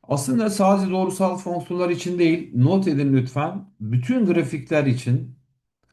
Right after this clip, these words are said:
grafik çizilirken şöyle yapılır. Grafik çizimi. Şöyle başlık atayım. Grafik çizimi. Fark etmiyor. İstediğiniz grafik çeşidi olsun. İster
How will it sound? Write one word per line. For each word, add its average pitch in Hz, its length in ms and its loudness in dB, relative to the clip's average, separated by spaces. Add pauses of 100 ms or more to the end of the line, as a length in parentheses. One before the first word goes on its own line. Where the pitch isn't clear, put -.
(720)
grafik 139 520 0
çizilirken 170 920 2
şöyle 151 380 2
yapılır. 98 600 -2 (580)
Grafik 120 440 0
çizimi. 98 480 -2 (140)
Şöyle 98 460 -2
başlık 104 380 -4
atayım. 123 500 -4
Grafik 101 640 -4 (1160)
çizimi. 117 420 4
Fark 208 420 0
etmiyor. 185 340 0
İstediğiniz 190 920 -2 (840)
grafik 139 460 -4
çeşidi 175 380 -6
olsun. 117 400 0
İster - 720 -2